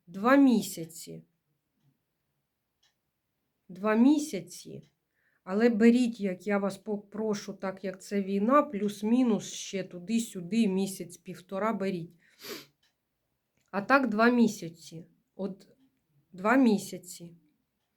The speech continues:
Якщо зараз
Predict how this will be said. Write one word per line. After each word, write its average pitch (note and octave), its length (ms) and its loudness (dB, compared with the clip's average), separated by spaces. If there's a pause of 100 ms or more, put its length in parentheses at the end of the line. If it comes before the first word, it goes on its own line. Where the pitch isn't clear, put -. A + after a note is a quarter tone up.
(1900)
Якщо G#3+ 380 0
зараз G#3+ 580 2